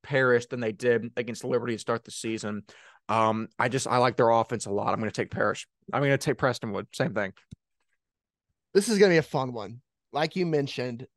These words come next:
Speaker 2: this is, this is a staple because I don't remember the last time a Division One team in the South has won a state title.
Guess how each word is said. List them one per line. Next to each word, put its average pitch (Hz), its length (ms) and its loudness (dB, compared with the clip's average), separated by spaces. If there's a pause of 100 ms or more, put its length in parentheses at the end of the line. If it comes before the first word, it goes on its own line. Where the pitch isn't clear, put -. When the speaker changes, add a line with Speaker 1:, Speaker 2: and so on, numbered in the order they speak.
Speaker 2:
this 160 340 -2
is, 175 360 4
this 170 260 -4
is 196 140 -2
a 165 80 0
staple 135 720 -4 (600)
because 147 340 -6
I 151 120 -2
don't 151 380 -2
remember 170 320 -4
the 143 100 2
last 127 400 -4
time 147 200 -6
a 139 60 -6
Division 135 440 -6
One 139 140 -4
team 135 180 -8
in 127 80 -8
the 123 60 -10
South 127 400 -6
has 123 120 -16
won 127 160 -6
a 120 40 -12
state 117 260 -10
title. 113 420 -8